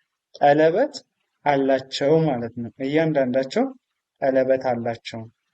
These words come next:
በዚህ በቀላሉ መለየት ትችላላችሁ። አራተኛ ገ-፣ ገ-፣ ፊደሎች ብዙውን ጊዜ ያው እንደ ሳ፣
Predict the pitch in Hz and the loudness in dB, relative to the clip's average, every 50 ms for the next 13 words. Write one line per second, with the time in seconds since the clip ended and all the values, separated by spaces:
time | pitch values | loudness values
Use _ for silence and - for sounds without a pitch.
0 | _ _ _ _ _ _ _ _ _ _ _ _ _ _ 147 135 143 147 147 143 | _ _ _ _ _ _ _ _ _ _ _ _ _ _ -8 -2 0 0 0 0
1 | 175 196 196 - - - 139 151 151 262 214 165 139 127 123 127 127 135 139 156 | -2 -4 -6 -6 -8 -6 -6 -2 0 0 0 2 0 0 -2 -2 -4 -2 -2 -2
2 | 165 185 190 - - - 170 175 170 165 170 165 160 165 170 165 165 _ - - | -2 -4 -6 -6 -10 -4 -2 -2 0 0 0 -2 -2 -4 -10 -12 -12 _ -20 -20
3 | - _ _ - 131 139 151 160 160 160 170 170 170 170 165 165 165 165 160 156 | -20 _ _ -4 0 2 2 2 2 0 -2 -2 0 -2 -2 -2 -2 -4 -2 -2
4 | 160 156 151 151 147 151 147 147 147 147 147 _ _ _ _ - 156 147 156 156 | 0 0 2 2 0 -2 -4 -6 -8 -10 -12 _ _ _ _ -6 2 2 2 2
5 | 160 160 160 151 151 156 151 156 160 160 156 151 156 190 240 156 147 170 226 - | 2 -2 -4 -4 -4 -4 -2 0 0 0 -2 -4 -4 -6 -4 -2 -2 -2 -4 -4
6 | - _ _ _ _ _ - 139 143 151 151 - - 214 | -10 _ _ _ _ _ -8 -2 0 0 0 2 0 -2